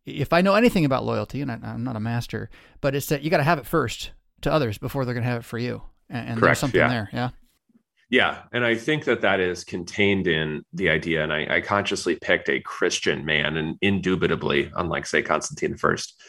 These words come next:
Speaker 2: an indubitably Christian man, because in the Byzantines and in their capacity to keep going what they will still call the Roman Empire until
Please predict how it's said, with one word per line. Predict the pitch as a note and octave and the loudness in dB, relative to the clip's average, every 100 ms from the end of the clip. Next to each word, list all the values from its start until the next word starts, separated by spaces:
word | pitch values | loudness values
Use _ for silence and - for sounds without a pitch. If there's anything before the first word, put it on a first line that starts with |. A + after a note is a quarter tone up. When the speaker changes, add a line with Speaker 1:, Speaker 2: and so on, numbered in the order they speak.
| - - - | -20 -18 -6
Speaker 2:
an | G#2+ | 0
indubitably | A2 G#2 G#2 A#2 G#2+ G2+ F2 D#2+ | 2 2 2 4 2 0 0 -2
Christian | - F2 - D2+ D2+ | -2 -2 -2 -4 0
man, | E2 E2+ - - _ _ _ _ _ - G2 | 2 2 0 -6 _ _ _ _ _ -12 -6
because | F#2 - - B2 G#2 F2+ F2 - - _ _ - | -6 -8 -4 2 4 4 0 -4 -12 _ _ 2
in | A#2 B2 | 4 4
the | G#2 | 2
Byzantines | G2 F#2+ F#2+ E2+ - D2 D2 E2 - - - | 0 0 -2 -2 -2 -2 -4 -6 -8 -10 -6
and | F#2 | 0
in | F#2+ | 2
their | F#2 F2 | 2 0
capacity | F2+ - F2+ - D#2+ | -2 0 0 0 -4
to | D2+ E2+ | -4 -4
keep | - F2 D2+ | -4 -4 0
going | F2+ F2 D#2+ D2 D#2 | 2 4 2 -2 -6
what | D2+ | -4
they | D#2 | -2
will | D2 D#2 | -2 -4
still | - F2+ E2+ | -2 0 0
call | F2+ E2 | 2 0
the | D#2 | 0
Roman | D#2 D2+ | 0 0
Empire | D2 F2 D#2 C#2+ C#2+ D2+ _ - _ - | -2 0 2 2 2 -4 _ -20 _ -2
until | F2+ D#2+ - D#2 D2+ C#2+ - | 0 0 2 4 4 2 -2